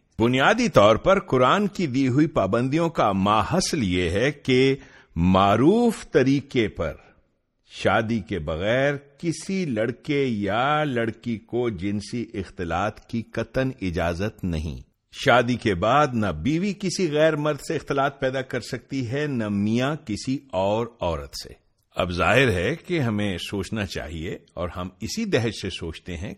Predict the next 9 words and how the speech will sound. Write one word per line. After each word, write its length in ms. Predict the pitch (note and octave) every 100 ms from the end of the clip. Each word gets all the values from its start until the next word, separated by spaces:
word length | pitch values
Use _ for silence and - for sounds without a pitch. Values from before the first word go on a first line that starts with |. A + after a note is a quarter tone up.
| -
کہ 60 |
یہ 240 | E3 E3+ F#3+
تو 200 | - A#3
ایک 280 | F#3 -
پرائیویٹ 440 | - G#2+ B2 A3 - -
سی 80 |
بات 400 | G2 A#1+ C#2 -
ہے، 120 | A2+ - _ _ _ _ _ _ _
لیکن 560 | - F3 F#3+ - B3+ C4+